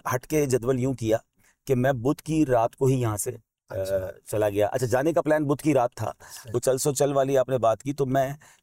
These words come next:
Speaker 1: तीन दिन के सफ़र पे था, इस्लामाबाद और लाहौर। मेरी फ़्लाइट, अ, लाहौर से कराची आनी थी रात तकरीबन ग्यारह बजे, और उसके बाद मैंने प्लान ये किया था कि रात बारह बजे हैदराबाद चला जाऊँगा और वहीं जाके आराम करूँगा।
Speaker 2: सही।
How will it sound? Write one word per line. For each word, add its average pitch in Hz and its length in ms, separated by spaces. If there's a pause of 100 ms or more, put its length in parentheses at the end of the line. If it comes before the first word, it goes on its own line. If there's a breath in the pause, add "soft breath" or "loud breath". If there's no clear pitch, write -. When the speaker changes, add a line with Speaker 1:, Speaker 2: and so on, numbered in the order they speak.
(140)
Speaker 1:
तीन 156 260
दिन 147 140
के 139 100
सफ़र 131 280
पे 127 100
था, 156 180
इस्लामाबाद 113 580
और 107 80
लाहौर। 92 400 (100)
मेरी 113 180
फ़्लाइट, 117 500
अ, 120 240 (160)
लाहौर 113 340
से 127 140
कराची 101 380
आनी 131 220
थी 127 140
रात 110 240
तकरीबन 107 440
ग्यारह 95 240
बजे, 131 200 (540 soft breath)
और - 220
उसके 160 260
बाद 123 240
मैंने 110 220
प्लान 117 480
ये 120 80
किया 104 120
था 107 80
कि 113 80
रात 107 140
बारह 104 220
बजे 104 160
हैदराबाद 95 320
चला 95 160
जाऊँगा 110 240
और 117 80
वहीं 117 220
जाके 98 220
आराम 90 260
करूँगा। 82 260
Speaker 2:
सही। - 240